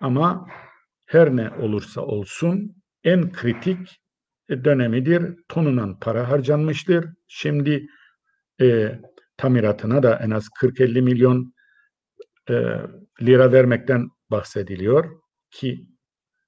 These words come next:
bu daha başlangıç rakamlarıydı. Bir de, e, üretimi Fırat Pen yapmaya başladı ama montajı da yabancılar tarafından gerçekleştirilecektir.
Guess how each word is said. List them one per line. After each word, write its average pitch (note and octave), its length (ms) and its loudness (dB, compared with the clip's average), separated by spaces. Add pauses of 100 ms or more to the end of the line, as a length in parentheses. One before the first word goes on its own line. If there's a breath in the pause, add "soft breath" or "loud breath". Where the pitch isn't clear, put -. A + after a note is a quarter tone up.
(340)
bu A2+ 280 -6
daha A2+ 240 -2
başlangıç A2 540 -4
rakamlarıydı. A2 880 -6 (640 soft breath)
Bir C3+ 200 0
de, D3 140 8 (720)
e, C3 60 2
üretimi A#2+ 580 2
Fırat C3 340 2
Pen C3+ 160 0
yapmaya C3 400 -2
başladı A#2+ 420 2
ama D3 240 0
montajı C3+ 560 0
da D#3+ 220 4
yabancılar C3 640 2
tarafından D3+ 680 2 (320)
gerçekleştirilecektir. D#3 1300 0